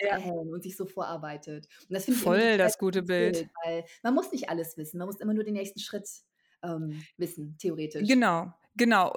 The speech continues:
Speaker 1: Und, und ich glaube, eine grobe Richtung, ähm, das, das hat dann halt immer sehr viel auch mit Gefühl zu tun, ne? Was für eine Gesch-,
Speaker 2: Ja.
Speaker 1: also bei dir ist ja wahrscheinlich, was für eine Geschichte, äh, soll das denn halt grob werden? Und da, dadurch
Speaker 2: Ja.
Speaker 1: schließen sich ja auch schon viele Sachen aus, ne?
Speaker 2: Voll,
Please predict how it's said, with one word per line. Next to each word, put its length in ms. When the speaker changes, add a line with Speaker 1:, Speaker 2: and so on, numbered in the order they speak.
Speaker 1:
Und, 180
und 120
ich 120
glaube, 220
eine 140
grobe 340
Richtung, 720
ähm, 380
das, 240
das 160
hat 80
dann 140
halt 120
immer 180
sehr 200
viel 380
auch 160
mit 180
Gefühl 280
zu 140
tun, 280
ne? 200
Was 240
für 140
eine 120
Gesch-, 200
Speaker 2:
Ja. 60
Speaker 1:
also 140
bei 100
dir 120
ist 60
ja 80
wahrscheinlich, 260
was 160
für 80
eine 80
Geschichte, 1000
äh, 380
soll 220
das 160
denn 140
halt 160
grob 260
werden? 280
Und 140
da, 80
dadurch 460
Speaker 2:
Ja. 60
Speaker 1:
schließen 300
sich 180
ja 80
auch 80
schon 160
viele 260
Sachen 260
aus, 460
ne? 180
Speaker 2:
Voll, 160